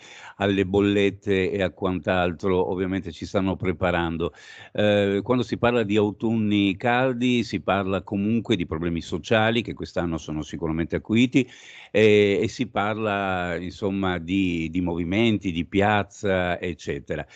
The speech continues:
Eh, i segnali che arrivano un po' da, da tutta Europa, vedi, eh, soprattutto Gran Bretagna in queste ultime ore, dove si parla che ci si prepara a uno scontro sociale, eccetera. Ecco,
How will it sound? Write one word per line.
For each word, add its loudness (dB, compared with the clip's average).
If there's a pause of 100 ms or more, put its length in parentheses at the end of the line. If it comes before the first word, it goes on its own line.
(320)
Eh, 4
i 0
segnali 2
che 2
arrivano 0
un -4
po' 4
da, 0
da -2
tutta -8
Europa, 2
vedi, 0
eh, -6
soprattutto -6
Gran -2
Bretagna 0
in -2
queste -6
ultime -2
ore, 4
dove -4
si -14
parla 0
che -8
ci -14
si -10
prepara -2
a -2
uno -8
scontro -8
sociale, -2 (360)
eccetera. -2
Ecco, 0